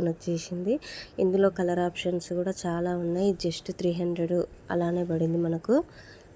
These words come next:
చూడండి ఎంత బాగుందో, కింద కట్ వర్క్ మోడల్ వచ్చేసింది, నీట్‌గా వచ్చేసింది ఫినిషింగ్ కూడా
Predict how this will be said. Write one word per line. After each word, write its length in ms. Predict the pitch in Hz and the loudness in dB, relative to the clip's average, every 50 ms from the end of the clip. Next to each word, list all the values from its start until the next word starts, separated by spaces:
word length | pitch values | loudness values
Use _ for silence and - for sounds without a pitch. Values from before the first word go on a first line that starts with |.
| - - | -8 0
చూడండి 380 | - 196 185 190 180 185 175 185 | 2 2 4 4 2 0 0 0
ఎంత 260 | 180 170 170 165 - 190 | 0 0 0 0 0 0
బాగుందో, 360 | 180 175 175 175 175 175 175 175 | 0 2 0 0 0 0 0 0
కింద 220 | - - 180 170 180 | 0 0 0 0 0
కట్ 220 | - - 165 - - | -2 -4 -6 -4 -2
వర్క్ 220 | 175 175 180 - 180 | -2 -2 0 0 0
మోడల్ 260 | 175 165 165 170 170 | 0 2 2 0 -2
వచ్చేసింది, 540 | 175 170 - 175 170 175 - 175 170 175 190 208 | -2 -2 -2 -2 -2 -2 -2 -2 -2 0 2 2
నీట్‌గా 440 | 214 196 185 175 180 175 - 190 180 | 2 4 4 2 2 2 0 0 0
వచ్చేసింది 500 | 180 170 - - 175 170 - - 165 175 | 0 0 0 0 0 0 0 -2 -2 -2
ఫినిషింగ్ 520 | 170 - - 180 175 170 - - 170 180 175 | -2 -2 -4 -4 -4 -4 -4 -4 -2 -2 -2
కూడా 220 | 170 175 175 190 | -2 -2 -2 -2